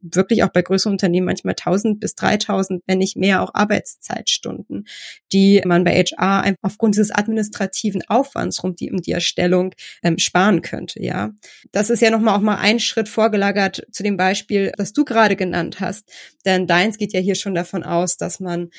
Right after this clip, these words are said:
Workflows hat und dass man eingegebene Daten intelligent weiter nutzen kann und da Automatisierungen raufbauen kann, automatischen Erinnerungsworkflow, das diskutierten wir ja gerade. Aber auch vorgelagert ist es natürlich ein Wettbewerbsvorteil, wenn ich einfach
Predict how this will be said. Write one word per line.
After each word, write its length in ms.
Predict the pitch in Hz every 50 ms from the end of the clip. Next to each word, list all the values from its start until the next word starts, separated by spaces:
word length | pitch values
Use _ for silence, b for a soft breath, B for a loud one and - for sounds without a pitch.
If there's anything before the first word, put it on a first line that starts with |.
| B B B
Workflows 640 | 160 202 214 226 214 - - 208 190 190 190 - -
hat 260 | 208 196 196 202 - 180
und 100 | 175 165
dass 180 | 165 170 - -
man 240 | 175 165 175 165 - -
eingegebene 640 | 180 180 202 202 196 175 - 190 190 180 190 185
Daten 400 | 180 - 165 170 185 208 214 208
intelligent 600 | 202 190 196 170 202 170 185 165 175 180 196 185
weiter 360 | 170 170 190 240 - - 226 214
nutzen 440 | 208 214 214 214 - - 220 208
kann 480 | 202 - 208 185 180 190 202 196 196 190 B B B B B B
und 220 | - 180 175 170
da 100 | 180 -
Automatisierungen 840 | 165 180 - 202 190 190 - 214 175 202 254 269 254 240 214 208 208
raufbauen 640 | 185 180 180 196 208 208 - 202 185 180 185 190 180
kann, 640 | - - - 175 180 180 180 - - - - - 202 _ _
automatischen 460 | - 175 - - 190 165 170 - 196
Erinnerungsworkflow, 920 | - - 226 220 196 196 202 - - 202 190 190 - - - 185 180 180 175 -
das 340 | - - - - - - -
diskutierten 500 | 196 - - 208 202 - 214 196 208 196
wir 80 | 185 185
ja 60 | 185
gerade. 400 | 180 - 180 180 185 185 185 175 _ B B B B B
Aber 200 | - 202 - 220
auch 80 | 208
vorgelagert 680 | - - - 262 294 247 247 196 190 190 190 185 175
ist 100 | 202 190
es 60 | 170 214
natürlich 320 | 202 190 - 196 185 -
ein 80 | 196 180
Wettbewerbsvorteil, 1080 | 208 208 208 - 190 202 190 185 - - - - 190 185 185 - 214 190 175 185 - -
wenn 120 | 185 180
ich 180 | 190 196 - -
einfach 420 | 175 185 - - 180 - - -